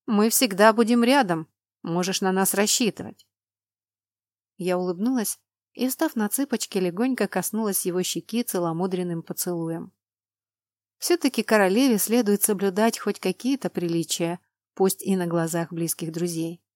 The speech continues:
Данте тепло улыбнулся мне, на миг задержав мою ладонь в своей руке, и неохотно отпустил. Но в его глазах мелькнула какая-то тревожная искорка.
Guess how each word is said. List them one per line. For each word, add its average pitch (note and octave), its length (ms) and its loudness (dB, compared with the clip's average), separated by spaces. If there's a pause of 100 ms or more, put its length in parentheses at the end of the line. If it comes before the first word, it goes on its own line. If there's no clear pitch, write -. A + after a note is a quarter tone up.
(880)
Данте C4 480 4
тепло D4+ 320 6
улыбнулся C#4+ 600 8
мне, G3+ 200 6
на G3 140 2
миг A3 200 4
задержав G3 560 2
мою G3 220 2
ладонь F#3+ 360 2
в - 40 -4
своей F#3 240 0
руке, A#3+ 420 0 (420)
и D4+ 120 0
неохотно G3+ 600 -2
отпустил. F#3+ 640 -6 (760)
Но G#3+ 140 0
в - 20 -2
его F3+ 200 -2
глазах E3+ 460 -4 (480)
мелькнула A3+ 540 -2
какая-то F#3 500 -2
тревожная F3 600 -4
искорка. - 680 -8